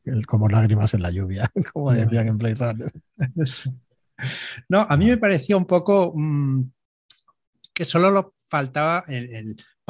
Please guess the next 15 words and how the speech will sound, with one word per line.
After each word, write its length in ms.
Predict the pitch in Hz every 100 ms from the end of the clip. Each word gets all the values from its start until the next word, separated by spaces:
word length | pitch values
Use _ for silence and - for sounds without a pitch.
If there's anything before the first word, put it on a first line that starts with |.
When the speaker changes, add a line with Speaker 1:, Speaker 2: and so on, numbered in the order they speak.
| 135
Speaker 2:
patrocinio 580 | 131 127 - 147 160
de 180 | 151 135
Dungreon 580 | 127 143 135 135 127 123
Jan. 500 | 123 123 117 113 117
<laughs> 1700 | 123 147 - 175 - - - - - - - - - - - - 143
Speaker 1:
De 100 | 127
como 180 | 127 127
lo 80 |
dijo 220 | 143 160 151
la 140 | 143
Speaker 2:
Dungreon 420 | 139 135 123 190
Speaker 1:
periodista, 80 | 214
Speaker 2:
Dragon, 180 | 139 160
Speaker 1:
¿no? 800 | - 139 - - 147 - - 143
Speaker 2:
sí. 100 | 127